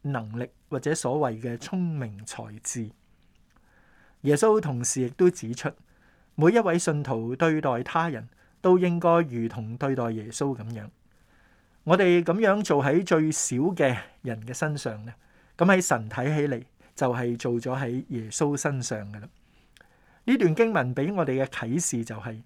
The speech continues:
我哋应该关爱别人，尽自己嘅能力去帮助有需要嘅人，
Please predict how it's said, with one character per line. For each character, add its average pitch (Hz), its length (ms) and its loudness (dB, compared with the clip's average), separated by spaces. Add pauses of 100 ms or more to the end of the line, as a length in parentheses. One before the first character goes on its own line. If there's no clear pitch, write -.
(640)
我 180 140 4
哋 190 100 4
应 233 320 0
该 214 320 4
关 202 480 -2
爱 135 220 2
别 131 240 -6
人， 113 180 -10 (460)
尽 156 360 4
自 151 220 -2
己 - 20 -10
嘅 147 520 2
能 117 420 -4
力 - 80 0 (420)
去 175 100 6
帮 233 420 2
助 123 380 0
有 127 280 -4
需 170 380 0
要 123 140 -4
嘅 117 140 -12
人， 110 140 -14